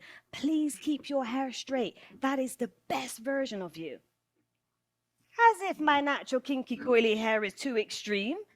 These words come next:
and isn't the best version of me. So I travel a lot in my job, and I travel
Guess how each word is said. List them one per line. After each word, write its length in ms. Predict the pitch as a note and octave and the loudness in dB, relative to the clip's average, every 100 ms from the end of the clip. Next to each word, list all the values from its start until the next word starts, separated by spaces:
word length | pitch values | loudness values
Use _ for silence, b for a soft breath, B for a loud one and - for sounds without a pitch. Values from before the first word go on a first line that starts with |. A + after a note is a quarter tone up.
| _ | _
and 140 | G#3 G#3+ | -2 0
isn't 320 | B3+ F#3+ G3 | 0 0 0
the 60 | G3+ | 2
best 260 | G#3 F#3+ | 2 2
version 360 | - G3+ F#3 F#3 | -2 -2 -2 -4
of 120 | F#3 | -6
me. 380 | F3 F#3 C4 G#4+ _ _ _ _ _ _ _ _ _ _ _ _ _ _ _ _ _ _ _ _ | 0 0 0 -4 _ _ _ _ _ _ _ _ _ _ _ _ _ _ _ _ _ _ _ _
So 160 | - D4+ | 0 2
I 80 | |
travel 340 | D#4 E4+ E4+ B3 | 2 0 -2 0
a 60 | |
lot 160 | F#3+ F3 | 0 -2
in 80 | E3+ | -4
my 120 | F3+ | -6
job, 320 | E3 E3 D#3+ | -6 -6 -6
and 80 | F#3 | -4
I 60 | G3 | -6
travel 540 | A3 A3 G#3 G#3+ G#3 | -2 -2 -2 -6 -8